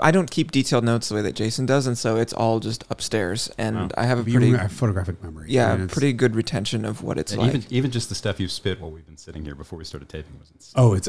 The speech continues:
Speaker 3: it's nuts.
Speaker 2: God, that's
Speaker 3: Actual,
Speaker 2: impressive.
Speaker 3: like, his, he's got his own, uh, Open A I. Okay. <laughs>
Speaker 1: <laughs>
Speaker 3: Two thousand seven
Speaker 1: Ford
Speaker 3: Ford G T. We drove that car on October fifth, two thousand six.
Speaker 2: Okay.
Speaker 3: So that was, I was thirty.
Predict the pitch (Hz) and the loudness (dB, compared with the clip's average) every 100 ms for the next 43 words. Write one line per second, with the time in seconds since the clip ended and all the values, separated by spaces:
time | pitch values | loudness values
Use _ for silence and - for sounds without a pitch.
0 | - - 104 73 - 120 76 113 123 - | -2 0 -2 -2 -8 -10 -2 2 2 4
1 | 113 101 98 92 - 120 110 107 101 110 | 4 4 2 0 -2 0 0 0 2 2
2 | 107 113 104 95 95 92 98 - 101 95 | 4 2 2 2 2 0 -2 -2 -4 -2
3 | 98 98 92 90 90 - 120 110 98 - | -4 -4 -4 -2 -4 0 2 4 2 -2
4 | - - - 208 - - 104 - - - | -10 -12 -12 -4 4 4 4 0 -2 -4
5 | - 185 156 - 120 151 143 - 135 120 | 4 6 8 8 6 6 4 4 2 2
6 | 120 143 110 107 98 117 113 110 - 107 | 4 4 4 2 2 2 4 0 2 2
7 | 110 107 104 98 - 113 113 123 - 117 | 2 2 0 0 0 0 2 0 0 -4
8 | - - - _ - 113 98 98 98 - | -4 -18 -20 _ -6 -2 0 -2 -4 -6
9 | 87 - - - _ _ _ 87 - 147 | -10 -12 -14 -16 _ _ _ -16 -8 -6
10 | 143 - - - - - 104 85 85 101 | -8 -12 -20 -20 -12 -4 -2 -2 -2 0
11 | 107 101 - 101 107 110 - - 107 101 | 2 0 0 0 2 0 -2 -4 -2 0
12 | 123 175 | -2 -2